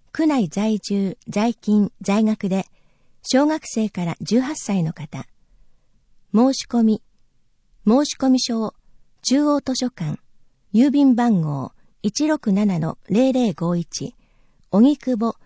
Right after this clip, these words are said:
三の四十の二十三へ、郵送または持参。申し込み書は図書館で配布。図書館ホームページからも取り出せます。問い合わせ、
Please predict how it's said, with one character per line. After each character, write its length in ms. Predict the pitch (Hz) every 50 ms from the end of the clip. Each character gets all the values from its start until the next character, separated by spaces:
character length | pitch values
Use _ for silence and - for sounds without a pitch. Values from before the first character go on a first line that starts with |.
| _ _ -
三 320 | - - - 254 294 294 285
の 100 | 285 277
四 260 | 254 285 294 277 240
十 200 | - 180 180 170
の 100 | 160 160
二 180 | 185 233 247
十 200 | - - 165 151
三 340 | 156 - - 175 175 175 165
へ、 140 | 165 156 - - - - - - -
郵 180 | - 196 226 247
送 440 | 240 - - - 220 214 208 202 - _ -
ま 140 | - 196 202
た 180 | - 254 254 233
は 160 | 196 180 - _
持 160 | - - 156
参。 320 | - - 151 139 139 - _ _ _ _ _ _ _ _ _ _ _ _ _ _ _ _ _ _ _ _ _ -
申 200 | 208 226 285 294
し 100 | - - -
込 100 | 277 262
み 100 | 262 254
書 160 | - 240 240
は 160 | 233 233 - _ _ -
図 100 | - 226
書 140 | - 320 320
館 240 | - 269 247 214 170
で 80 | 156
配 240 | 156 - - 151 156
布。 240 | 151 - - 151 - _ _ _ _ _ _ _ _ _ _ _ _ _ _ _
図 120 | - 226 226
書 160 | - 320 320
館 220 | - 262 240 220 214
ホ 160 | - 233 254
ー 20 |
ム 140 | 277 294 277
ペ 160 | - 302 294
ー 20 | 277
ジ 140 | 233 220
か 100 | - 220
ら 100 | 208 208
も 120 | 220 247 254
取 180 | - 180 160
り 0 |
出 100 | 156 151
せ 120 | 156 - 156
ま 120 | 143 147
す。 220 | - - - _ _ _ _ _ _ _ _ _ _ _ _ _ _ _ _ _ _ _ _ _ _ _ _ _ _ _ _ _ _ _ -
問 200 | - 240 262 269
い 40 | 262
合 60 | 247
わ 140 | 240 247 247
せ、 260 | - - 214 214 -